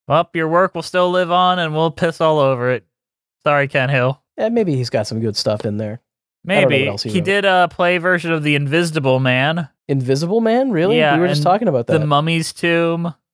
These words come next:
Speaker 1: and Zorro the Musical.
Speaker 2: Okay.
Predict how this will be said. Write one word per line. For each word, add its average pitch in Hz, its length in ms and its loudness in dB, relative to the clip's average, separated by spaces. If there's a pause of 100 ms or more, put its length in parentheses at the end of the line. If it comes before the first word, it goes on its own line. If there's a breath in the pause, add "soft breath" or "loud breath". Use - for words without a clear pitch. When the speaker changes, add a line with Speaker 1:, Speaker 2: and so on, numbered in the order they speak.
(100)
Speaker 1:
and 143 180 0
Zorro 147 480 2
the 147 100 -2
Musical. 151 640 0 (180)
Speaker 2:
Okay. 185 460 0